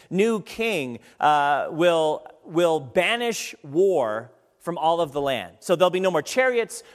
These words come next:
no more war horses, no more cavalry and bows. No, this will be a king of peace who will come to usher in this new age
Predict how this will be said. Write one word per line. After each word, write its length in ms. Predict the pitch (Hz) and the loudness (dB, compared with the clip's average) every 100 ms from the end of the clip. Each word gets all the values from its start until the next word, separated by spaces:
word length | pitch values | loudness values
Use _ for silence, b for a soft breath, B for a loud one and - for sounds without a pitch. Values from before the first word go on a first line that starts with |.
| - | -8
no 100 | 165 | -2
more 160 | 147 | -2
war 340 | 135 180 233 202 | 2 4 4 4
horses, 500 | 208 202 - 180 147 | 0 0 -2 -4 -4
no 100 | 160 | 0
more 160 | 147 | 0
cavalry 580 | 139 - 208 202 196 180 | 0 0 0 2 -2 -2
and 160 | 135 127 | -4 2
bows. 480 | 196 190 190 180 151 | 4 4 2 -2 -2
No, 160 | 196 | -2
this 200 | 180 202 | 0 -4
will 80 | 226 | -4
be 100 | 196 | -4
a 80 | 170 | -4
king 240 | - 202 | -4 -8
of 140 | 165 - | -8 -10
peace 520 | 269 202 113 - - b b | -12 -12 -12 -20 -20 b b
who 100 | 175 | -4
will 80 | 175 | -2
come 340 | - 202 202 196 | -2 -4 -2 -4
to 160 | - | -2
usher 280 | 196 - 202 | -4 -2 -10
in 360 | - 175 156 143 | -6 -6 -6 -4
this 320 | 147 - - b b | -6 -6 -18 b b
new 340 | 139 175 185 - | -8 -4 -4 -2
age 640 | 156 135 101 92 101 - | -2 -2 -4 -12 -18 -20